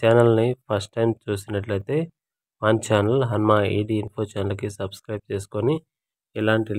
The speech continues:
latest notification గురించి అయితే మీరు తెలుసుకోండి Friends. friends, ఒకసారి నోటిఫికేషన్లో గురించి మనం కంప్లీట్ డీటెయిల్స్ని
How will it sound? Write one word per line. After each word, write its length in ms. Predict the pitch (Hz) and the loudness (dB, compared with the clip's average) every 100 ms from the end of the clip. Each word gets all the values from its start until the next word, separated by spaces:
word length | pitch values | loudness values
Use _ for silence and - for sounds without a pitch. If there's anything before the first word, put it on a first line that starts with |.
| 104 | -2
latest 460 | 107 127 - - 104 104 - 104 | 0 -2 -4 -4 -2 -2 -4 -4
notification 680 | 107 107 - 107 101 107 104 | -2 -4 -6 -6 -4 -4 -2
గురించి 300 | 101 101 101 | -2 -2 -6
అయితే 240 | 101 110 98 101 _ _ _ _ - | -6 -2 -2 -2 _ _ _ _ -2
మీరు 200 | 104 104 104 | 0 0 -2
తెలుసుకోండి 500 | 101 101 - 104 101 | -4 -6 -8 -8 -6
Friends. 340 | 135 147 165 - _ _ _ _ _ _ - | -2 -2 -2 -8 _ _ _ _ _ _ -2
friends, 260 | 127 131 | 0 2
ఒకసారి 440 | 123 - 113 113 110 104 | -2 -4 -2 2 2 0
నోటిఫికేషన్లో 880 | 107 113 113 120 107 113 110 107 101 101 _ _ _ _ | 0 -2 -4 -4 -4 -2 0 2 2 -2 _ _ _ _
గురించి 440 | 110 104 107 - 104 98 - _ _ _ _ _ _ _ _ _ _ - | -4 -2 -4 -6 -6 -6 -10 _ _ _ _ _ _ _ _ _ _ 0
మనం 260 | 104 101 98 101 _ - | 2 2 0 -4 _ -6
కంప్లీట్ 360 | 104 110 117 107 | -4 0 0 2
డీటెయిల్స్ని 800 | 110 107 107 101 101 - 104 | 0 2 0 0 -4 -6 -4